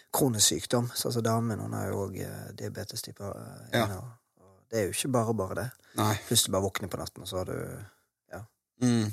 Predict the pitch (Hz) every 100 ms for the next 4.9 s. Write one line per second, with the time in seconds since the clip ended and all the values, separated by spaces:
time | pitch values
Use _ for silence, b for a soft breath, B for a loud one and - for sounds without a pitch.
0 | 104 - 101 - 98 101 98 95 98 123
1 | 127 131 123 120 127 120 135 117 117 117
2 | 117 - - 120 117 110 - 110 123 107
3 | - 113 117 - 98 107 113 117 110 101
4 | 110 104 117 104 _ _ _ 104 92